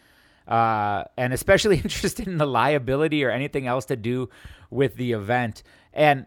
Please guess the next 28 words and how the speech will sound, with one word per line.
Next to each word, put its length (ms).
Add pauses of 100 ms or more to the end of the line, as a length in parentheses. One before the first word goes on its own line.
(120)
I 80
gotta 240
say, 440
this 280
was 480
Andy's 540
baby 380
from 220
the 80
get-go. 640 (440)
And, 600 (320)
um, 360
it 100
was 180
an, 220 (140)
uh, 140
an 100
amazing 360
experience 600
that 220
actually 280
got 140
some 140
great 240
traction 420
and 120
coverage 680
nationwide. 880